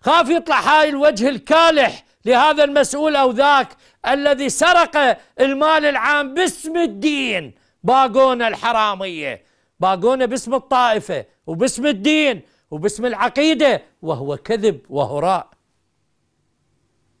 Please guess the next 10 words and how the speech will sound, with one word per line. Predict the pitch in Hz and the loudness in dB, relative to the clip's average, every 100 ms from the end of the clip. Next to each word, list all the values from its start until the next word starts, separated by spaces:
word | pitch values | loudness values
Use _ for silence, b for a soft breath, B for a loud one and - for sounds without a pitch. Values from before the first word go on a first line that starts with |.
| _ _ _ _ | _ _ _ _
وأنا | - 123 _ - 131 131 110 | -14 -14 _ -8 -6 -6 -2
قلتها، | 139 247 - 131 95 _ _ _ _ - | 0 0 -2 -14 -14 _ _ _ _ -2
أي | 339 349 | 2 2
طائفة | 330 254 247 208 196 196 | 0 0 0 -2 -2 -2
نروح | 208 311 285 - _ _ _ - | 0 0 0 -6 _ _ _ -4
انطوني | 269 - 330 320 269 | -4 0 0 0 -2
طائفة، | 262 269 269 220 - 131 - - | 0 2 2 0 -2 -8 -8 -2
مذهب، | 240 311 214 214 165 _ _ - | 0 2 2 2 0 _ _ -10
سنة، | - 262 254 226 147 _ - | 0 0 2 -4 -4 _ -12
شيعة، | - 262 269 208 156 | -4 0 0 0 -2